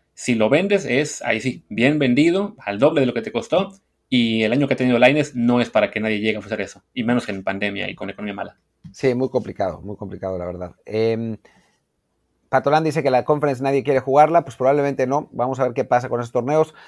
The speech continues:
Speaker 2: No, no sabemos todavía muy bien, eh, cómo van a afrontar los equipos el reacomodo, porque a final de cuentas es un reacomodo.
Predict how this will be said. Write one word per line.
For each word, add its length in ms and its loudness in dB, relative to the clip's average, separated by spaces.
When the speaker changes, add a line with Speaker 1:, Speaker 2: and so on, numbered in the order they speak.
Speaker 2:
No, 180 4
no 220 2
sabemos 340 4
todavía 220 4
muy 160 0
bien, 260 2
eh, 280 -6
cómo 380 6
van 220 4
a 180 2
afrontar 560 2
los 180 -2
equipos 320 -2
el 100 0
reacomodo, 640 4
porque 200 0
a 20 0
final 240 -2
de 60 -2
cuentas 380 -4
es 180 -2
un 100 -2
reacomodo. 600 4